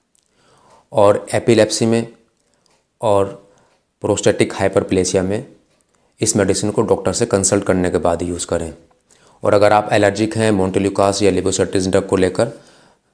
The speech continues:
तो इस कंडीशन में ये ड्रग कॉन्ट्राइंडिकेटेड होती है। अब बात करें मोंटेर एलसी टैबलेट की, अ, ड्रग इंटरेक्शन के बारे में, तो ये मेडिसिन कुछ ड्रग से इंटरेक्ट भी करती है, जैसे जेम्बिफ्रोजिल, फेनिटोइन,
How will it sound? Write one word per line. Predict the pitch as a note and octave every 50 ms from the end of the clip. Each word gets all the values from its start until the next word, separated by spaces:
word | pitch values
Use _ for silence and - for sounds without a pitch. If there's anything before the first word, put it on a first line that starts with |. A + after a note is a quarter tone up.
| _ _ -
तो | G2 -
इस | A#2 G#2+ -
कंडीशन | - G2+ F#2+ F#2+ F#2+ F#2+ G2+
में | G2+ G#2+ A2
ये | A2 G#2+ G#2
ड्रग | F#2+ G#2 G#2+ A2+ A2+
कॉन्ट्राइंडिकेटेड | - G2+ F#2 F#2+ - F#2+ F#2 F2+ F2+ F2 - F#2+ F#2 G2+ F#2
होती | E2+ E2 - - E2 D#2+
है। | D#2+ D#2 - _ _ _ _ _ _ _ _ _ _ _ _ -
अब | - A2+ G#2
बात | G#2+ G#2 G#2 G#2+ - -
करें | G#2 G2+ G2+ G2+ G#2 - -
मोंटेर | B2 G2+ G2 G2 G2+ F#2+ G#2 G#2
एलसी | G#2 F#2+ F#2+ - - G#2
टैबलेट | - G2+ F#2+ F#2 G2 G2 G2 G2
की, | - - G2+ G2 G2+ G2 - - - - _ _ _ _ -
अ, | - A2+ G2
ड्रग | F#2+ F2+ G2+ G2+ G2
इंटरेक्शन | G2+ G2 F#2 - F#2+ - - - F#2+
के | F#2 - F#2
बारे | F2+ F#2 F#2 F#2 F#2
में, | G2 G#2 A2+ A#2+ - - -
तो | A#2
ये | A2 G#2+ A2 A2 A2 A2 - - - A#2+
मेडिसिन | G#2+ G#2 G2+ G2+ - - A2 G#2+
कुछ | A2 A2+ G#2+ F#2+
ड्रग | G#2 G#2 F#2+
से | - - G2+
इंटरेक्ट | F#2+ F#2 - G2 F2+ F#2
भी | F#2 G2
करती | - - F#2 - - G2+
है, | F2+ F#2 A2 - - - _ _ _ _ _ - - - - _ _ G2+
जैसे | F#2 G#2 G#2 - - G#2+ G2+ G#2 - - A2
जेम्बिफ्रोजिल, | F#2 G#2 G#2 G2 G2 F#2+ F#2 G#2+ - - G#2 G2 F#2 F2 G#2+ A2+ A#2 - - - - _ _ _ _ _ _ _ _ _ _ _
फेनिटोइन, | - - - F#2+ G2 G2+ F#2+ F#2+ G#2+ G2+ G#2 A2 A2 A2 A2